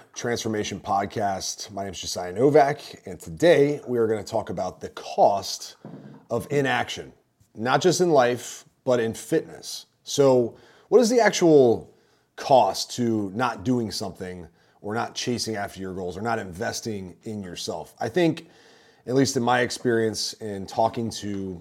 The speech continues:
thousands of people over the past fifteen years, and also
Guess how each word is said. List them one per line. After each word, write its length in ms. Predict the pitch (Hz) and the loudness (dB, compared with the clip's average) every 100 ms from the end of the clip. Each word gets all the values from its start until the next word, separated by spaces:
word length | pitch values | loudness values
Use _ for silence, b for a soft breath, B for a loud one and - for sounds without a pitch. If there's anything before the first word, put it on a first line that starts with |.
| _ | _
thousands 680 | - - 110 117 123 120 104 | -20 -4 2 4 2 0 -4
of 100 | 107 | -4
people 600 | 113 107 107 98 92 - | -4 -4 -2 -2 -4 -8
over 220 | 107 101 98 | -6 -6 -6
the 80 | |
past 420 | - 101 95 90 - | -8 -6 -6 -8 -12
fifteen 380 | 92 - 95 | -12 -12 -12
years, 400 | 95 95 92 85 | -10 -8 -8 -8
and 100 | - | -4
also 520 | 131 156 147 117 104 | 2 4 6 6 4